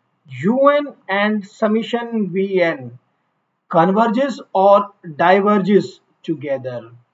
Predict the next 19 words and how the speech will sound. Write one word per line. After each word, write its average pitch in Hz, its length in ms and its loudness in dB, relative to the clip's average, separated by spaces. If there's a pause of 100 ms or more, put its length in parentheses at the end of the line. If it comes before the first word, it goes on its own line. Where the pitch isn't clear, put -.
(440)
तो 175 60 -8
दोनों 214 260 0
एक 240 80 -6
साथ 247 280 0
converges 233 420 -2
या 233 140 2
diverges 220 400 0
होने 233 260 -2
जा 226 160 6
रही 233 260 0
हैं। 254 120 -2 (400)
So 220 180 -2
that 220 220 0
means 254 320 0
what 220 180 0
you 220 60 -2
have 226 160 2
to 220 140 -6
do, 247 100 0